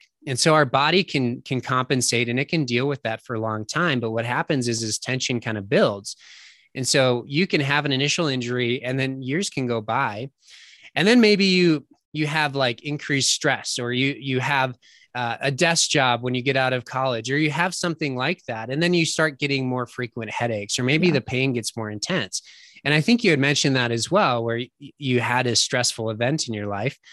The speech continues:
Speaker 1: and it
Speaker 2: Mm-hmm.
Speaker 1: seemed to kind of trigger or make the symptoms worse.
Speaker 2: Mm-hmm. That's exactly what happened. You know, like, I, I started school full time. My grandpa passed away, who, I mean, I,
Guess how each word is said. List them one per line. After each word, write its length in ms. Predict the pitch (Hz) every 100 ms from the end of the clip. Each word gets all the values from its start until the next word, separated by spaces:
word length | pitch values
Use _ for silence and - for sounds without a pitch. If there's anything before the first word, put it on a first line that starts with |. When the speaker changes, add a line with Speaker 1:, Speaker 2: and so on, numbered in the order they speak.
| 233
Speaker 1:
and 140 | 190
it 60 | 117
Speaker 2:
Mm-hmm. 100 | 196
Speaker 1:
seemed 220 | 202 135
to 80 | 117
kind 220 | 127 120
of 60 | 107
trigger 500 | - 127 120 117 117
or 60 |
make 240 | 120 123 -
the 100 | 113
symptoms 520 | - 113 107 101 -
worse. 540 | 107 98 85 - - -
Speaker 2:
Mm-hmm. 340 | 196 190 208 208
That's 200 | 196 185
exactly 520 | 180 185 165 208 190
what 160 | 180 170
happened. 520 | 196 175 - 165 156
You 120 | 160
know, 180 | 160 160
like, 320 | 156 151 - -
I, 500 | 185 165 160 170 180 _ - _ _ _ -
I 120 | 185
started 400 | 175 180 170 165
school 360 | - - 180 180
full 280 | - 185
time. 600 | 185 - 185 175 170 170
My 160 | - 160
grandpa 400 | 160 175 180 185
passed 500 | 175 175 170 175 -
away, 380 | 175 170 160 165 -
who, 340 | 160 156 151 -
I 120 | - 156
mean, 200 | 135 143
I, 180 | 143